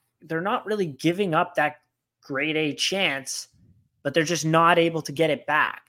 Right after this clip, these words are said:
And when you look at some of the goals, look at, like, some of the goals from against Buffalo, look at some of the goals against Minnesota, um, some of these other screen goals, tip goals, they're not great goals. They're shitty goals, but why are they occurring? Because the Leafs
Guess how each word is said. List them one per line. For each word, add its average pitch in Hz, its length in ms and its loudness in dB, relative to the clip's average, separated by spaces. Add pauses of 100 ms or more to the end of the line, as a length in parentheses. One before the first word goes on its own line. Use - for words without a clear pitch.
(120)
And 165 120 -2
when 165 140 0
you 160 80 0
look 202 240 -4
at 202 140 -6
some 185 160 -4
of 175 80 -4
the 170 40 0
goals, 160 280 -2
look 165 140 -8
at, - 180 -4
like, 196 100 -6
some 185 160 -4
of 180 60 -2
the 175 80 -4
goals 165 200 -2
from 143 220 -8 (200)
against 143 360 -10
Buffalo, 147 400 -4
look 143 180 -10
at 202 120 -12
some 190 120 -8
of 185 60 -10
the 175 80 -6
goals 160 240 -6
against 156 260 -10
Minnesota, 147 840 -4 (680)
um, 123 420 0 (520)
some 190 200 -2
of 190 60 -2
these 170 140 -2
other 170 200 4
screen 165 640 -2
goals, 131 360 0
tip - 300 -4
goals, 147 300 0
they're 151 100 0
not 202 240 -4
great 156 260 -4
goals. 160 240 0
They're 127 80 -6
shitty 156 360 -2
goals, 160 320 0
but 147 140 -8
why 147 240 2
are 170 40 2
they 160 120 -2
occurring? 156 520 -6
Because 147 260 -10
the 151 120 -6
Leafs 160 280 -6